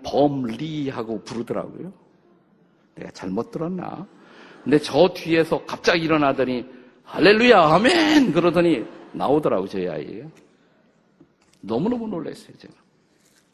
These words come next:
그 나중에 물어봤어요. "너 이런 거 왜 나한테 얘기 안 했니?" 그러니까 자기도 몰랐대. 근데 사실 한동대 로스쿨 온 후에 진짜 열심히 공부를 했어요. 공부 안 하던 아이가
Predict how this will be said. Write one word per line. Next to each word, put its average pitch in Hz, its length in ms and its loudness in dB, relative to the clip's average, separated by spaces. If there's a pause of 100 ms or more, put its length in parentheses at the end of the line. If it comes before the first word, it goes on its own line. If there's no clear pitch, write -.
(540)
그 - 60 -16
나중에 98 340 -4
물어봤어요. - 600 -10
"너 113 140 -4
이런 117 220 -2
거 139 140 0
왜 123 260 2
나한테 104 400 -4
얘기 98 160 -6
안 90 140 -8
했니?" 90 180 -8
그러니까 101 280 -10
자기도 95 320 -12
몰랐대. 123 480 -8 (2000)
근데 135 240 2
사실 127 420 -4
한동대 139 460 0
로스쿨 120 480 -6
온 107 260 -6
후에 104 240 -8 (120)
진짜 269 520 -2
열심히 156 320 -4
공부를 101 340 -10
했어요. - 260 -20
공부 165 260 2
안 151 140 0
하던 247 240 -2
아이가 170 300 -8